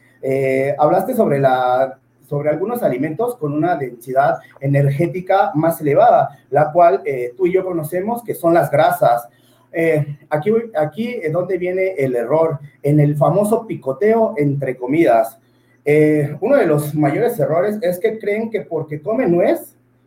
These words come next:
comen almendras, frutos secos, no pasa nada. Una rebanadita de jamón, no pasa nada. Un pedazo de queso, no pasa nada. Pero diario,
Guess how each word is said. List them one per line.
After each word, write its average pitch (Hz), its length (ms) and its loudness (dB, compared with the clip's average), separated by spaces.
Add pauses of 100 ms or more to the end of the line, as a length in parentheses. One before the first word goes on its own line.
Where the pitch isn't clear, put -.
(120)
comen 208 240 -2
almendras, 185 760 0 (100)
frutos 180 400 -4
secos, 202 560 -4 (400)
no 233 200 -8
pasa 254 280 0
nada. 165 440 4
Una 254 160 0
rebanadita 175 680 2
de 165 160 0
jamón, 202 560 -4 (200)
no 220 160 -2
pasa 214 280 0
nada. 170 600 2
Un 220 120 -8
pedazo 220 280 2
de 160 100 -6
queso, 196 380 -6
no 240 160 -10
pasa 233 280 -2
nada. 165 440 0
Pero 160 220 4
diario, 208 600 2